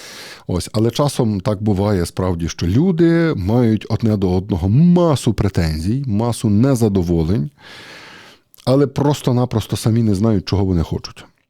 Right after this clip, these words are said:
Не знають, як одне одному сказати, чи як одне одному передати, чи як, е,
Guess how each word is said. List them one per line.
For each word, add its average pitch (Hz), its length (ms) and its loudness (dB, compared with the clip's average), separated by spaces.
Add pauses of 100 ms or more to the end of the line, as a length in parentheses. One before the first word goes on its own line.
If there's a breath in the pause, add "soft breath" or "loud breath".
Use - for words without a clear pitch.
Не 113 260 2
знають, 101 520 0
як 92 260 0
одне 98 260 0
одному 87 420 -2
сказати, 92 760 -2
чи - 180 -8
як 82 220 -4
одне 87 180 -6
одному 87 400 -4
передати, 95 760 -4
чи - 200 -6
як, 90 420 -6
е, 95 40 -8